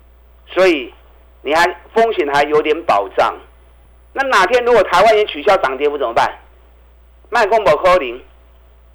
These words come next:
很多事情你认为不可能，它都会发生。所以任何股票在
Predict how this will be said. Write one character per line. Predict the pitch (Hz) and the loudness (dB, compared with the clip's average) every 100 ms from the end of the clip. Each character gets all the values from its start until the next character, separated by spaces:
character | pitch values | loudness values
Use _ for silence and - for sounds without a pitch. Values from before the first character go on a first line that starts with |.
| _ _ _ _ _ | _ _ _ _ _
很 | 139 | -2
多 | 208 240 | 0 0
事 | 247 | -2
情 | 180 175 | -4 -4
你 | 151 | -4
认 | 160 202 | 0 0
为 | 165 | 0
不 | 180 | -2
可 | 190 | -4
能， | 190 | -4
它 | 156 147 | -2 -2
都 | 143 | -2
会 | 135 | -2
发 | 123 117 | -4 -4
生。 | 110 107 - _ _ _ _ _ _ _ _ _ _ | -8 -14 -18 _ _ _ _ _ _ _ _ _ _
所 | - 196 | -6 -2
以 | 180 139 165 | 0 -2 -2
任 | 254 208 160 | 0 2 2
何 | 175 | 0
股 | 175 135 | 0 -6
票 | 139 185 | 0 2
在 | 165 | 2